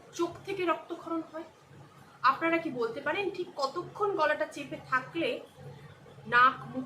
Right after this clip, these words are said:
থেকে রক্তক্ষরণ হতে পারে? ডাক্তার বলছে ঠিক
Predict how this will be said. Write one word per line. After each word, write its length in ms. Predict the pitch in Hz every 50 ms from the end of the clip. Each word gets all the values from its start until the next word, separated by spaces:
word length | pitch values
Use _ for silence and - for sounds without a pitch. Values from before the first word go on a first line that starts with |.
| - -
থেকে 180 | 294 285 285 285
রক্তক্ষরণ 520 | 277 269 - - 294 285 - - 294 294
হতে 240 | 269 277 277 302 294
পারে? 180 | 294 302 339 - - - - - - - - - - - - - - - - - - - - - - - - - - - - - - - - - - - - - - - - - - - - - - - - 208 -
ডাক্তার 420 | 277 285 285 - - 427 453 440
বলছে 540 | 415 403 415 392 - - 285 277 339 494 480 - - -
ঠিক 160 | - 415